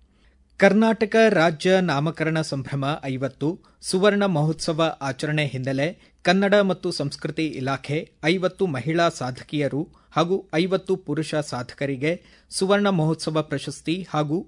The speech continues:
ಅರವತ್ತೊಂಬತ್ತು ಜನ ವಿವಿಧ ಕ್ಷೇತ್ರಗಳ ಸಾಧಕರಿಗೆ ರಾಜ್ಯೋತ್ಸವ ಪ್ರಶಸ್ತಿಗಳನ್ನು ಇಂದು ಪ್ರದಾನ ಮಾಡಿ ಗೌರವಿಸಲಿದೆ. ಸಂಜೆ ನಾಲ್ಕು ಮೂವತ್ತಕ್ಕೆ ಬೆಂಗಳೂರಿನ ವಿಧಾನಸೌಧದ ಎದುರು ಆಯೋಜಿತ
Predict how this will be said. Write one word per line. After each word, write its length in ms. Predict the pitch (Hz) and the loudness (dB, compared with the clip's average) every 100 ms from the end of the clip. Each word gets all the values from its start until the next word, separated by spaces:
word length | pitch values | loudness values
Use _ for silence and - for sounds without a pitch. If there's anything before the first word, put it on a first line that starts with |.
| _ | _
ಅರವತ್ತೊಂಬತ್ತು 760 | 151 170 196 196 180 175 - 185 | -2 0 0 -2 -2 -2 -4 -6
ಜನ 340 | 156 151 156 | -2 -2 0
ವಿವಿಧ 480 | 160 135 135 147 - | -2 -4 -2 -4 -4
ಕ್ಷೇತ್ರಗಳ 560 | 156 - 135 143 135 139 | -8 -6 -8 -6 -4 -4
ಸಾಧಕರಿಗೆ 680 | 131 123 120 - 139 123 147 180 - - - | -4 -8 -8 -4 -4 -2 -2 -2 -8 -12 -2
ರಾಜ್ಯೋತ್ಸವ 640 | 151 151 190 - 190 185 | 0 0 -2 -2 -2 -2
ಪ್ರಶಸ್ತಿಗಳನ್ನು 960 | 185 135 - 156 151 131 135 131 151 - | -2 -6 -6 -8 -6 -4 -4 -4 -6 -4
ಇಂದು 260 | 151 147 131 | -4 -4 -4
ಪ್ರದಾನ 440 | - 147 143 139 | -4 -2 -2 -2
ಮಾಡಿ 340 | 131 127 139 | -4 -4 -6
ಗೌರವಿಸಲಿದೆ. 880 | 131 156 180 185 139 - 127 117 123 113 _ _ _ _ _ | -6 -4 0 -2 -4 -6 -8 -6 -10 -12 _ _ _ _ _
ಸಂಜೆ 360 | - 196 196 202 - 151 | 0 2 4 2 0 -2
ನಾಲ್ಕು 360 | 151 170 185 | -2 0 0
ಮೂವತ್ತಕ್ಕೆ 720 | 185 165 165 156 147 - 175 | 0 2 0 -2 -6 -2 -2
ಬೆಂಗಳೂರಿನ 720 | 170 135 143 156 156 147 147 | -2 -2 0 0 0 -2 -2
ವಿಧಾನಸೌಧದ 840 | 160 131 123 160 151 139 135 139 131 | -4 -6 -8 -6 -4 -4 -6 -4 -4
ಎದುರು 540 | 131 123 139 139 - | -6 -6 -6 -6 -8
ಆಯೋಜಿತ 560 | 135 127 135 131 131 | -8 -6 -4 -6 -4